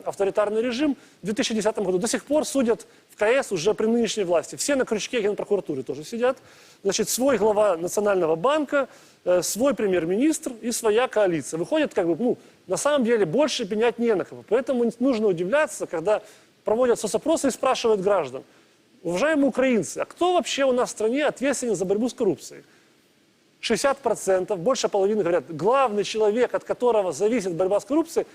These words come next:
это президент, у него есть фамилия Порошенко. Именно Порошенко ответственен за борьбу с коррупцией в Украине».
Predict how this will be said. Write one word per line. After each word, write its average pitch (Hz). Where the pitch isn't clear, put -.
это 302
президент, 214
у 190
него 247
есть 302
фамилия 202
Порошенко. 220
Именно 247
Порошенко 269
ответственен 247
за 185
борьбу 208
с -
коррупцией 247
в 240
Украине». 208